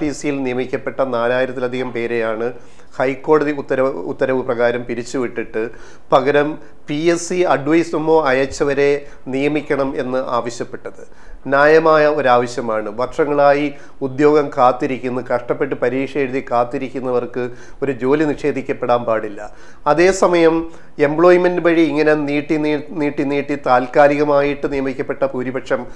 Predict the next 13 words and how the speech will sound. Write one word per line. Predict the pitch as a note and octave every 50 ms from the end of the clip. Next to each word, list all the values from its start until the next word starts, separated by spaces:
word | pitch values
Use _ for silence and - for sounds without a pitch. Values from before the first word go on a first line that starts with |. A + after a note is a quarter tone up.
| - - - - - -
ആ, | B2
ജീവനക്കാർക്ക് | A#2+ A#2+ B2+ B2+ C3+ C3+ C3+ C3 - C#3 C3 C3 C3 B2+
അവർക്ക് | C3 B2 B2 B2 C3 B2
തൊഴിൽ | - C3 C3+ D3 D#3 D3
നഷ്ടപ്പെടുന്നതും | D3 C#3+ - D3+ C3+ - C3 C3 A#2+ B2+ B2 B2 B2+ B2+ A#2+ - - - - - - -
ദുഃഖകരമാണ്. | C3 B2 C#3 C#3+ - F3+ F3 E3+ D3 D3 A#2+ G#2+ G2+ G2+ G#2 G#2+ - - - - - - - -
ആ, | C3 C3 B2+ B2+ B2+ - - - -
ഇതിൽ, | - D#3+ D3+ F#3+ G3 F#3+ G3+ G3 -
ഇതിൻ്റെ | - F#3+ D#3 F3 F3 F#3 F#3+
ഏറ്റവും | F3+ E3 - G3+ F3+ E3+ F3 -
ഒടുവിലത്തെ | E3 E3+ F3 F3 E3 F3+ E3+
സംഭവമാണ് | E3 - E3 D3+ D3 D3+ D3 C#3+ C#3+ C#3 C#3 C#3+
ഒരു | D3 C#3+ C#3 C#3 D3 D3 C#3+ D3